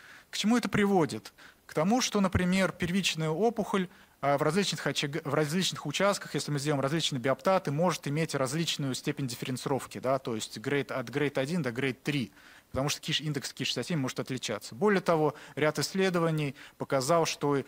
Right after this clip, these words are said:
и метастазы, естественно, могут отличаться от первичной опухоли, преимущественно, конечно, в сторону повышения. Ну вот, это также одно из исследований было, двенадцать различных поражений,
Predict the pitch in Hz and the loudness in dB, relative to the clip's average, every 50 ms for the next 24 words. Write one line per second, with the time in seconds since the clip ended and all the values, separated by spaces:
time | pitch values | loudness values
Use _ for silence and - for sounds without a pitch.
0 | - - - _ - 135 143 147 143 - - 151 - - - 196 180 147 135 131 | -8 -20 -20 _ -4 -2 0 0 0 2 0 0 2 4 4 4 4 4 2 -2
1 | 123 - - - 139 - - - 123 113 113 143 - - - _ _ - 123 127 | -2 -4 -2 -4 -4 -4 -4 -8 -6 -6 -6 -8 -10 -14 -20 _ _ -4 -2 0
2 | 139 131 131 123 135 - - 135 127 - - 143 143 - - - 123 113 131 - | 0 0 0 -4 -4 -4 -4 -4 -2 0 2 2 2 0 -2 -6 -4 -6 -6 -6
3 | - 131 117 131 131 - - 135 156 180 175 - - 160 - - 131 123 127 156 | -6 -6 -4 -4 -4 -4 -4 -2 -2 -2 -2 -2 -4 -4 -4 -2 -4 -2 0 0
4 | 156 - - - 131 120 - 117 117 131 143 135 - - 127 110 - - 135 127 | -2 -2 -2 -4 -6 -4 -4 -4 -4 -2 -2 -2 -2 -4 -4 -8 -6 -4 -4 -4
5 | 123 127 113 - 120 120 - - - 107 92 80 - - _ - - - - _ | -4 -4 -4 -4 -4 -2 -2 -2 -2 -4 -6 -10 -12 -18 _ -20 -20 -20 -20 _
6 | _ - 185 202 233 208 220 - 175 165 - - 165 - 175 156 135 135 147 143 | _ -2 2 4 4 2 2 0 -4 -2 -2 -4 0 2 2 2 2 2 0 2
7 | 147 160 156 165 156 - 226 220 208 196 180 175 165 156 143 165 170 165 151 131 | 2 0 0 -2 -2 0 0 2 2 2 2 0 0 0 2 2 4 4 4 2
8 | - - - _ _ _ 120 113 127 160 170 175 160 143 - - 120 - - 143 | 0 -4 -16 _ _ _ -8 -2 0 2 4 4 4 4 0 -4 -4 0 0 2
9 | 139 151 165 160 - - 139 123 - - - 143 143 139 127 156 160 151 139 127 | 2 2 0 0 0 -2 -2 -4 -4 0 2 2 2 2 2 2 2 2 2 0
10 | 120 110 | -2 -4